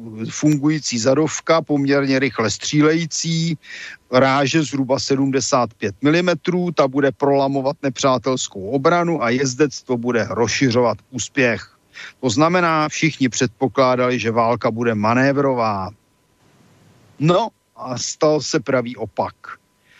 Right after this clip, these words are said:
První světová válka uvázla a stala se z ní především tedy na západní frontě poziční válka. Poziční válka zvyšovala ztráty, které byly daleko větší, než by byly v době,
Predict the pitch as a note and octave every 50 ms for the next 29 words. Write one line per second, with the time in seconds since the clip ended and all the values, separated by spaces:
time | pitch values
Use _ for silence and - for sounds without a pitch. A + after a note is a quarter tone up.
0 | - - - - - _ - E3 E3 F3 F3+ G#3+ G#3 E3+ - F#3+ F3+ D#3 - F#3
1 | F3 E3 D#3+ D#3+ E3 E3 E3 D3 - C3+ B2 - F#3+ E3+ D3+ D#3 E3 E3 E3+ E3+
2 | D3+ D3 E3 E3 D3+ B2+ B2 A2 G#2+ - - C#3+ C#3+ D#3 D3+ C3 - E3 D#3 C#3
3 | C3 C#3 D#3 E3 E3 E3 E3+ E3+ D#3 D3 - - - D3+ D3+ D#3+ D3+ - - D#3
4 | D3+ C#3 - C#3 C3+ C3+ A#2+ A2 G#2 G2+ A2 A2+ A#2+ A#2 - C#3+ C#3 C3 C#3+ D#3
5 | D3+ - - D3 C#3+ C#3 C#3+ B2 - - C#3 C3 C3 B2+ B2 B2+ - _ _ B2+
6 | B2+ A2 G#2+ B2 A2+ - - - A#2+ A2 G#2 G#2+ G2+ G#2 A2+ G#2+ - - G#2 F2+
7 | F2 - - _ _ _ _ _ _ - F3 F3+ F3 G3 A#3 G3+ - - - D#3
8 | D#3 D3+ C#3+ D#3 D#3 D#3+ E3 E3+ E3+ C#3 - - F3+ F3 E3+ E3 E3 E3+ E3 -
9 | _ _ _ _ _ - C#3 A2 C3 E3+ E3 - - F3+ F3+ E3 E3 D3+ C#3+ C3
10 | B2+ - _ _ - - - - - - D#3+ D#3 D3 C#3+ D3 - - F3 E3 E3
11 | E3 D#3+ C#3+ - _ _ - _ - D3 D3 D3 D3 C#3 D3+ D3 C#3+ C3+ D3+ D3+
12 | D#3+ D#3+ - - D#3 C#3+ C3+ C#3 C3+ B2 - - - D#3 C#3+ D3 C#3+ A#2 A#2+ C#3+
13 | D3+ C3+ B2+ C#3 C3 A#2 - - - B2 G#2+ G2+ G#2 F#2+ E2+